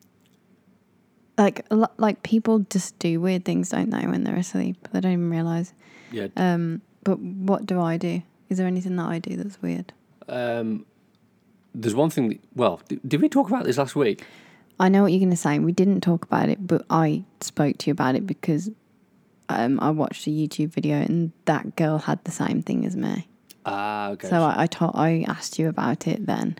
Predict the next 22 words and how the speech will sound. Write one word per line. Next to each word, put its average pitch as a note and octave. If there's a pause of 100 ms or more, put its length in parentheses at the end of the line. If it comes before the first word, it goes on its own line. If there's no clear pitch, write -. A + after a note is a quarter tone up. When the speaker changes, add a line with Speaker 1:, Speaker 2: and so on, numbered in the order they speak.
(140)
Speaker 2:
Right. F#2+ (220)
We A#2
haven't B2+
talked G2+
about E2+
this, -
though. F2+
Speaker 1:
No. G3+ (420)
Speaker 2:
Okay. G2+ (600)
So A#2+ (640)
I, A#2+ (500)
I C#3
actually, A#2+ (380)
I, G#2+
I A2
can't A#2
think G2+
of F#2+
anything G2+
that -
you F#2+
do F#2